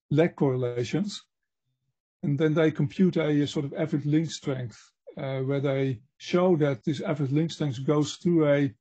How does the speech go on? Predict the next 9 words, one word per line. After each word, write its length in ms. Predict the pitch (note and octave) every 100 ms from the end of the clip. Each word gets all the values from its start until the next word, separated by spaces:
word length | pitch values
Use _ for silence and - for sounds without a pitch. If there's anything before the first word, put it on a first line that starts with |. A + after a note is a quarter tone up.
| _ _ _ _ -
a 80 | C#3+
threshold, 680 | - - F3+ - C3 E3 F3+
and 140 | C#3+
they, 180 | C3+ C3+
they 340 | C3+ C3+ C3
determine 540 | C#3 C3+ C#3+ E3+ D#3+ C#3+
that 140 | C3+
by 160 | B2 B2
training. 680 | - D#3 D#3+ D3 A#2+ F3